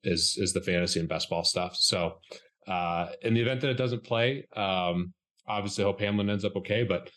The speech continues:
I'll be happy for my friend Pat, uh, if he takes down that, that two million dollars in underdog. Um, and then, yeah, to your question, Tom, I mean, I, it does have massive implications, the bye and the division.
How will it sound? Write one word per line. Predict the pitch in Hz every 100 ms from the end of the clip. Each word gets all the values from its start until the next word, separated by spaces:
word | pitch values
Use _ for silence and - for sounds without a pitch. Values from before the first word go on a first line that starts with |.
| _ -
I'll | 90
be | 95
happy | 98 92 92
for | 90
my | 85
friend | - 87 87
Pat, | 90 85 - 101
uh, | 82 82 -
if | -
he |
takes | 90 87 -
down | 82 82
that, | 80
that | 92 92
two | 104
million | 87 85 82
dollars | 80 80 80
in | 87
underdog. | 82 85 85 87 - - _ _ _ -
Um, | 90 82 78 92
and | 117
then, |
yeah, | 120 101
to | - 113
your |
question, | - 101 - 101
Tom, | 92 90
I | 90
mean, | 87
I, | 90
it | 101 98
does | 123
have | 127
massive | 90 92 92
implications, | 92 92 - 101 87 85
the | 90
bye | 90 87 90 90 95
and | 92
the | 87
division. | 85 98 87 85